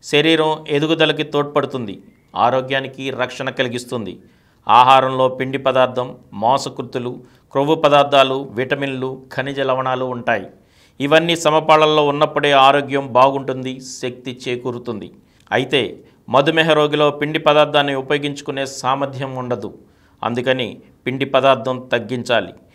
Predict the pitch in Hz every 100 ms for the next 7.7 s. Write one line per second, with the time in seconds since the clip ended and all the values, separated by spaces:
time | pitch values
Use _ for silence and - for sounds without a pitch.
0 | _ _ 143 156 156 151 151 147 147 143
1 | 143 - 151 151 156 151 147 139 139 143
2 | 143 139 135 135 123 120 135 131 127 135
3 | 131 123 120 117 90 - _ _ _ _
4 | _ - 131 156 - 151 139 151 - -
5 | _ 110 110 139 143 143 - _ _ -
6 | 151 151 151 143 147 - _ _ - 156
7 | 156 156 143 139 123 110